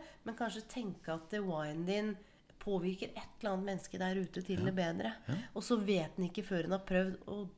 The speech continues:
Speaker 1: God help me, jeg har jo stått i ulike ting i arbeidslivet, og det har du
Speaker 2: Mm.
Speaker 1: også.
Speaker 2: Mm.
Speaker 1: Men mening vet jo du og jeg, det er ikke noe som bare slår deg.
Speaker 2: Ja.
Speaker 1: Det er noe en kan skape på lik linje med motivasjon. Det kommer ikke bare og slaps you in the face, ikke sant? Når du
Speaker 2: Mm.
Speaker 1: begynner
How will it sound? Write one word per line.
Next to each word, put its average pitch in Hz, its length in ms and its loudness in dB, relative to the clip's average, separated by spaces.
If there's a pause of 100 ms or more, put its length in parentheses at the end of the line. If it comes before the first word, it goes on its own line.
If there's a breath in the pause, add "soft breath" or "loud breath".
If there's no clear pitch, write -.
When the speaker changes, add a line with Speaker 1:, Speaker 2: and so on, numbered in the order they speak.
(440)
Speaker 1:
God 214 300 -4 (180)
help 269 320 0
me, 147 220 2
jeg 160 280 2
har 147 240 2
jo 165 500 4
stått 151 320 -6
i 180 80 2
ulike 147 300 -6
ting 151 200 -4
i 156 40 -2
arbeidslivet, 151 540 -2
og 156 60 0
det 151 100 0
har 160 140 0
du 160 80 2
Speaker 2:
Mm. 165 80 4
Speaker 1:
også. 254 240 6 (180 loud breath)
Speaker 2:
Mm. 143 240 0 (320 loud breath)
Speaker 1:
Men 214 260 0
mening 196 560 0
vet 151 440 -4
jo 196 340 -2
du 175 160 0
og 196 80 2
jeg, 190 240 2
det 185 100 0
er - 60 -8
ikke 202 120 -4
noe 180 120 -2
som 202 200 -4
bare 175 220 -4
slår 170 500 -4
deg. 196 100 -4 (140 loud breath)
Speaker 2:
Ja. - 100 0 (120)
Speaker 1:
Det - 60 -4
er 202 100 0
noe 185 140 4
en 160 80 0
kan 196 180 -2
skape 185 720 0
på 220 140 2
lik 185 220 2
linje 185 180 2
med 170 100 2
motivasjon. 220 800 4 (280 loud breath)
Det 202 80 -4
kommer 196 300 6
ikke 220 140 2
bare 202 160 4
og 220 60 2
slaps 220 720 0
you 233 80 0
in 220 80 0
the 214 60 0
face, 247 420 0
ikke 202 120 -2
sant? 240 300 0
Når 220 140 6
du 240 80 4
Speaker 2:
Mm. 214 60 0
Speaker 1:
begynner 185 340 4